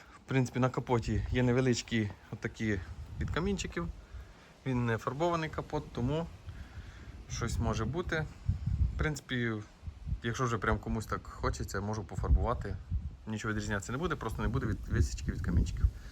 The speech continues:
І було лобове скло, що оригінальне, також показував на відео. Зараз я його вже замінив, воно зараз новеньке. Все ціленьке, без колів, без нічого. Там, в принципі, теж сколів не було, але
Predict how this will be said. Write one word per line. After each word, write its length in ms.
І 140
було 340
лобове 340
скло, 220
що 140
оригінальне, 500
також 300
показував 460
на 100
відео. 260
Зараз 420
я 60
його 180
вже 100
замінив, 320
воно 200
зараз 360
новеньке. 540
Все 120
ціленьке, 380
без 160
колів, 240
без 120
нічого. 280
Там, 100
в 40
принципі, 300
теж 220
сколів 280
не 60
було, 320
але 200